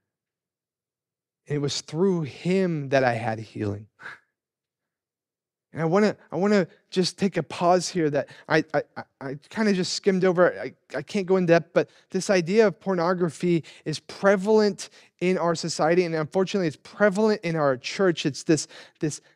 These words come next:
this idea that it's okay because it doesn't hurt anybody. It's just fantasy, and it's, it's crushing us.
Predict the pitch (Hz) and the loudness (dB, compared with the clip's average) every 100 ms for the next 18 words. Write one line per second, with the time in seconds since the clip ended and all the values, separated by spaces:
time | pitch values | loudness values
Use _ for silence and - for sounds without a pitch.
0 | - 165 180 151 175 208 190 170 - - | -10 -2 0 2 4 4 4 0 -4 -4
1 | 180 185 - - 170 185 165 135 - - | 0 0 -2 -4 0 2 2 -2 -10 -12
2 | - 143 170 165 143 160 165 139 185 185 | -8 -2 0 0 2 0 -2 -6 -2 0
3 | 175 160 139 143 139 131 127 - 175 - | 0 -2 -2 0 0 0 -4 -4 -4 -4
4 | - 175 175 160 - 160 135 - - - | 0 0 0 -4 -2 -2 -4 -12 -20 -8
5 | 160 147 - 151 143 - - - 247 - | -4 -4 -6 -10 -10 -14 -2 0 0 0
6 | 170 117 117 - - | -4 -6 -10 -6 -6